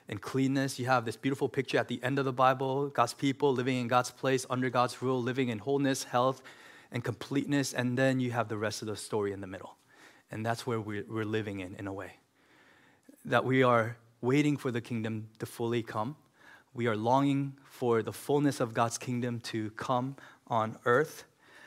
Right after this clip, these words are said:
Um, that's why we pray, by the way, in the Lord's Prayer, "Let your will be done on earth as it is in heaven," because we recognize that not everything on this earth is completely,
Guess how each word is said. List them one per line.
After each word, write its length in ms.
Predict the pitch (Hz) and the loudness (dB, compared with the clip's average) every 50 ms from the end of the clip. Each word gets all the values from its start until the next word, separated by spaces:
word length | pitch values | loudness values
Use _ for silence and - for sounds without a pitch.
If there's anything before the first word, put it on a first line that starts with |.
| - - _ - | -20 -20 _ -20
Um, 260 | - - - 117 120 - | -18 -18 -16 -16 -4 2
that's 240 | 131 127 156 151 - | 4 4 4 6 6
why 120 | 151 147 | 4 6
we 140 | 139 127 123 | 6 4 2
pray, 240 | 120 - 131 135 139 | 0 2 2 2 2
by 160 | 123 117 113 | 2 0 0
the 100 | 110 110 | -2 -2
way, 160 | 107 120 117 | 0 0 0
in 80 | 120 113 | 0 0
the 80 | 117 | 0
Lord's 260 | 110 113 117 113 - - | 0 0 0 0 -2 -4
Prayer, 340 | - - 127 139 131 117 | -2 0 2 4 4 4
"Let 180 | 110 117 120 - | 2 0 -2 -2
your 140 | 131 127 123 | -2 -2 -2
will 220 | 113 113 127 127 | 0 0 0 -2
be 160 | 123 120 120 | -2 -2 -4
done 220 | 113 123 120 120 113 | -2 -2 -2 -2 0
on 220 | 113 113 113 113 - | -2 -2 -2 -2 -2
earth 300 | 131 139 143 131 123 - - | -2 0 0 -2 -2 -4 0
as 340 | - 131 127 120 117 117 - - | 2 2 2 2 0 -2 -6 -6
it 200 | 131 127 127 123 | -4 -4 -2 -2
is 200 | 123 117 110 - | -2 -4 -4 -4
in 140 | 120 113 110 | -6 -6 -4
heaven," 300 | 110 156 156 156 131 117 | -4 -2 -2 -2 -2 -4
because 300 | 120 117 - 131 120 104 | -6 -6 -6 -6 -4 -4
we 120 | 113 127 | -4 -2
recognize 580 | 123 123 123 127 - 135 123 123 120 113 110 110 | 0 0 0 0 -2 -2 -2 -2 -2 -2 -2 0
that 200 | 117 110 113 127 | -2 -2 0 0
not 280 | 123 127 139 135 - | 0 2 0 2 0
everything 540 | 139 135 139 147 143 139 - 131 123 120 123 | -2 -2 0 -2 -4 -2 -2 -2 -2 -2 -2
on 180 | - 123 120 120 | -2 -4 -4 -4
this 220 | 120 110 - - - | -4 -6 -6 -6 -4
earth 280 | 139 139 135 127 - - | -2 -2 -2 -4 -6 -8
is 160 | - 117 113 | -8 -8 -8
completely, 800 | - - - 127 120 113 - - - 147 151 - - 120 113 110 | -8 -12 -12 -12 -12 -12 -10 -4 -2 -2 -2 -2 -4 -4 -4 -6